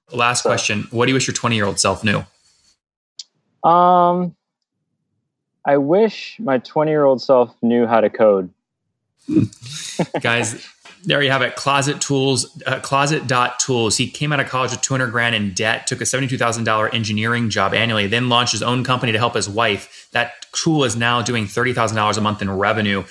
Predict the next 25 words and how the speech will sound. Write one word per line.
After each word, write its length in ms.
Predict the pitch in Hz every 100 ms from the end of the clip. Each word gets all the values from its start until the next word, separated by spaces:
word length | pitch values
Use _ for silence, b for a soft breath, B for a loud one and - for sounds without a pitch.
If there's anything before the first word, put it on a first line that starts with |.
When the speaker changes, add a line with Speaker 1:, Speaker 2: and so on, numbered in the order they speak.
| B -
Speaker 1:
twenty 260 | 143 147
thousand 260 | 131 117 110
dollars 240 | 107 104
in 120 | 98
profit, 600 | 90 - 113 113 107 - -
um, 260 | 107 98 95 B -
making, 300 | 127 117 117
you 80 | 113
know, 80 | 104
four, 260 | - 127
five, 260 | 120 117 101
six 280 | - 120 -
X 220 | 120 -
what 60 |
he 40 | 110
was 80 | 98
doing 140 | 107
in 60 | 101
a 40 |
full-time 400 | 107 104 104 104
job, 260 | 110 107 90
scaling 320 | - 117 117
nicely, 300 | 107 104 117
all 300 | 120 135 131
bootstrapped, 560 | 131 127 - 113 113